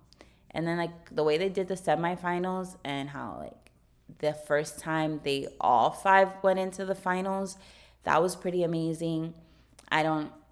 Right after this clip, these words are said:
know how they managed to get such a big like, block on N B C to have a two-hour, it was, like, two hours.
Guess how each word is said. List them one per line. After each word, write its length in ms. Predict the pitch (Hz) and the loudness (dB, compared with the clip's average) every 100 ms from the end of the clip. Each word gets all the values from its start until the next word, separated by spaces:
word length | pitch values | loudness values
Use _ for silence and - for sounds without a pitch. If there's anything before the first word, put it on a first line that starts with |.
| - | -10
know 360 | 156 147 139 | -6 -2 -2
how 800 | 139 - 151 139 131 151 175 214 - - _ _ _ _ _ _ _ _ _ - - - | -4 -10 -10 -8 -6 -2 -2 -4 -8 -20 _ _ _ _ _ _ _ _ _ -20 -20 -12
they 220 | 139 147 | -6 -4
managed 460 | 139 131 151 - | -2 -2 -2 -4
to 60 | 165 | -2
get 240 | 160 143 | 0 0
such 160 | - 151 | 0 0
a 240 | 139 123 - - | 0 0 -6 4
big 260 | 160 160 - _ _ - | 6 6 -4 _ _ -4
like, 360 | 151 135 - - | -2 -2 -6 -12
block 460 | 147 147 147 160 | 2 6 6 6
on 140 | 165 151 | 0 0
N 180 | 147 | -6
B 140 | 151 160 | -4 -6
C 240 | - 151 | -6 -8
to 220 | 156 151 - - | -4 -4 -4 -12
have 260 | - 143 156 | 0 2 2
a 80 | 147 | -2
two-hour, 1200 | - - 160 160 156 - 135 135 143 165 170 175 - | -6 -8 -4 -2 -2 -6 -6 -6 -2 2 2 0 -2
it 60 | |
was, 100 | 175 | -4
like, 220 | 202 190 | -4 -6
two 200 | - 214 | -8 2
hours. 420 | 202 196 196 185 | 6 6 4 -2